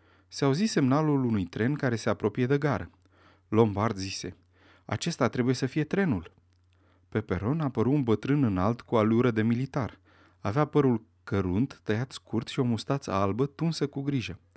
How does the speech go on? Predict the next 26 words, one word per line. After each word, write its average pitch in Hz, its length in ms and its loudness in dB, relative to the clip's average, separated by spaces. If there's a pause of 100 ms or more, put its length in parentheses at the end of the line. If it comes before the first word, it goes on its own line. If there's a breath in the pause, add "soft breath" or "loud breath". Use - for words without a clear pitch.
(500 soft breath)
Clătenindu-se 151 680 4
sub 117 200 -4
greutatea 117 460 2
valizei 107 420 0
de 92 100 -8
piele, 95 460 -4 (300 soft breath)
hamalul 147 560 4
arătă 120 360 0
spre 120 280 0
Vera 117 280 2
și 120 160 -6
Lombard. 127 540 0 (640 soft breath)
Vera 185 260 2
se 214 160 0
apropie 131 480 2
de 135 120 2
ei 117 220 2
cu - 140 -4
aerul 131 360 2
unei 131 200 4
secretare 117 540 -2
competente. 104 760 -4 (560 soft breath)
„Sunt 135 340 2
secretara 135 600 2
domnișoarei 120 540 2
Owen. 139 420 0